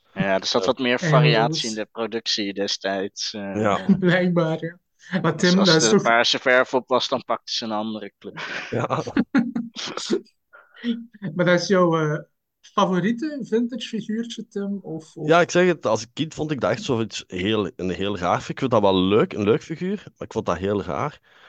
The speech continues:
Speaker 2: Maar dan later, ja, vond ik dat heel speci-, speciaal. Omdat ik,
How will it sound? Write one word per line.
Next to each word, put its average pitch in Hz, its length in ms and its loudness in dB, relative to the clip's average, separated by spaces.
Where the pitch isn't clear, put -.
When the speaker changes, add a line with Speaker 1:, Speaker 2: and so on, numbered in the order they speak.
Speaker 2:
Maar 101 120 0
dan 110 160 6
later, 110 540 0
ja, 107 200 -2
vond 123 140 -4
ik 123 80 -6
dat 90 120 -4
heel 110 140 -2
speci-, - 500 -8
speciaal. 104 800 -2
Omdat 107 160 2
ik, 107 140 -4